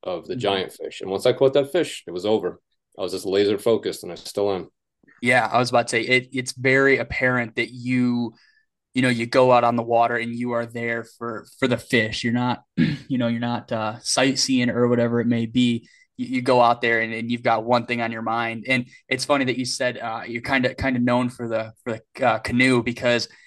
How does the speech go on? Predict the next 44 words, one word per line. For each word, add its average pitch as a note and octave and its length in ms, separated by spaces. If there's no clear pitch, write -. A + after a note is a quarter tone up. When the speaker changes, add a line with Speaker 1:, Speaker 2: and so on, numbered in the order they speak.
Speaker 2:
I - 60
mean, B2 160
that's B2+ 180
how, E3+ 120
that's B2+ 240
how D#3 80
every D3 200
video D3+ 240
starts. F3+ 400
You B2+ 60
know, C3+ 80
you C3+ 140
got, C3 180
you C3 80
got C#3 180
the C3 60
canoe D3 300
over C#3+ 160
your C#3 100
shoulder, D#3+ 400
drop C#3 300
it C3 60
in - 40
the C3 60
water, C3+ 320
get C3 160
your A#2+ 80
camera D3 300
and C#3+ 100
everything D3+ 300
in C#3 120
there, C#3+ 160
and D3 100
then, B2 200
you C3+ 80
know, A#2+ 100
Speaker 1:
That's - 160
Speaker 2:
kind C3 140
of A#2 80
Speaker 1:
it. A2+ 100
Speaker 2:
the C3+ 80
intro C3 340
to A#2+ 60
the A#2 160